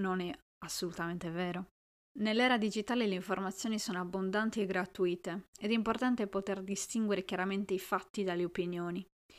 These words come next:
I fatti descrivono la realtà in maniera oggettiva. L'opinione è soggettiva,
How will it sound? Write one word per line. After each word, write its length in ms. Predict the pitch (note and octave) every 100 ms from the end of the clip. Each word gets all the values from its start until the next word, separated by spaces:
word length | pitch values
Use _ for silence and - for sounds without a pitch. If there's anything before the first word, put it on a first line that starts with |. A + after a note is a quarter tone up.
| -
I 100 | G3+
fatti 260 | G3+ G#3+ G#3
descrivono 640 | F#3+ F#3 - G#3+ G#3 G3+
la 140 | F#3 F3+
realtà 300 | F3+ F#3 G3+
in 100 | G3
maniera 360 | F3+ F3+ F3 -
oggettiva. 800 | G#3+ G#3 F#3 F3+ - F#3+ E3+ F3 - _ - -
L'opinione 800 | G#3+ G#3+ A#3+ G3 F#3+ G3 - -
è 160 | - G3
soggettiva, 920 | - - F#3 E3+ F3 - A3 F3 E3+